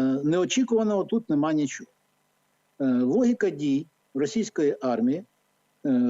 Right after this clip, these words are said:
дуже гарно описана в бойовому статуті Червоної армії,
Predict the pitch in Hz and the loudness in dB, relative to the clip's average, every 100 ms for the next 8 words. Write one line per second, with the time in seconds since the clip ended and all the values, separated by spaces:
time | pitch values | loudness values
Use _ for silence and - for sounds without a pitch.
0 | 123 120 175 240 160 160 214 165 143 131 | 0 0 2 2 2 2 0 0 0 -2
1 | - 226 - 151 135 151 165 185 170 135 | -2 -2 0 0 0 0 0 0 0 -4
2 | - 139 - 151 - 101 92 _ _ _ | -4 -6 -2 -2 -2 -8 -8 _ _ _
3 | - - 180 180 160 123 113 110 - 135 | -6 -2 0 0 0 0 -2 -4 -4 -2
4 | 147 202 233 240 | 0 0 2 0